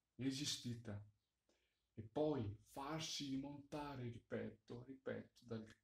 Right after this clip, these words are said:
dal due a zero, dal due a zero al quattro a due, ragazzi, mi rompe talmente i cocomeri. I cogliones. Ragazzi, non,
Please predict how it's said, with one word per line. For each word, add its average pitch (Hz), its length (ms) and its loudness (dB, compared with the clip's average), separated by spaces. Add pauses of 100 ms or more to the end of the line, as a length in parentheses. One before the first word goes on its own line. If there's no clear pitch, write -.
(120)
dal 117 320 2
due 160 280 4
a 117 180 -2
zero, 110 480 2 (120)
dal 95 220 -6
due 117 240 2
a 101 80 2
zero 104 340 0 (1500)
al 113 200 0
quattro 156 420 4
a 120 60 4
due, 113 320 2
ragazzi, 113 580 0
mi 120 300 0
rompe 135 560 -2
talmente 127 680 0
i 131 140 -2
cocomeri. 104 680 2 (680)
I 156 280 0
cogliones. 139 1000 4 (920)
Ragazzi, 110 440 0
non, 113 220 -2